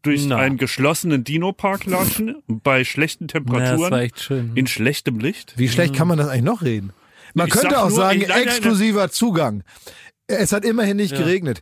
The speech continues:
Speaker 3: Wir hatten
Speaker 2: vip-Ausflug.
Speaker 3: vip-Ausflug. Wir hatten ein, ähm, urzeitliches Tier dabei,
Speaker 2: Ja.
Speaker 3: was majestätisch die letzten Millionen Jahre überlebt hat und
Speaker 2: Ja.
Speaker 3: natürlich sich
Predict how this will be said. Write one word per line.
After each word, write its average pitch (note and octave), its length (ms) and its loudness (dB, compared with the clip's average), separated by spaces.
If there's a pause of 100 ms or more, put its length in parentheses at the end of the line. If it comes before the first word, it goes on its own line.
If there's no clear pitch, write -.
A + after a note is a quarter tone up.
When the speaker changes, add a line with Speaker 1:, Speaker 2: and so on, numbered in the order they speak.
(100)
Speaker 3:
Wir D#3 220 2
hatten G3 120 2
Speaker 2:
vip-Ausflug. D3+ 540 -2
Speaker 3:
vip-Ausflug. C#3 800 0
Wir C#3 160 2
hatten G3 300 -2
ein, E3+ 440 -2
ähm, D3+ 340 0
urzeitliches F#3 800 0
Tier A#3+ 200 0
dabei, A#2+ 440 2
Speaker 2:
Ja. C3+ 240 -2
Speaker 3:
was D3+ 160 0
majestätisch F3+ 600 -2
die F#3 60 -6
letzten F#3 260 -2
Millionen F3 340 0
Jahre F3 200 2
überlebt E3+ 380 0
hat D3 200 0
und D3 100 0
Speaker 2:
Ja. E3 60 0
Speaker 3:
natürlich F#3 580 0
sich D#3+ 260 -4